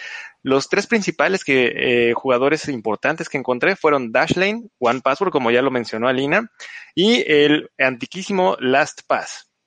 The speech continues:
Esos son los que más recomiendan en diferentes sitios.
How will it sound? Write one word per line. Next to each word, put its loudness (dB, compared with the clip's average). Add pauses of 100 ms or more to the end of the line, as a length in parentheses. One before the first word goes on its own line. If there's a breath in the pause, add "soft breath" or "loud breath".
(760)
Esos 0
son 0
los 0
que -2
más 0
recomiendan 2
en -2
diferentes 0
sitios. -2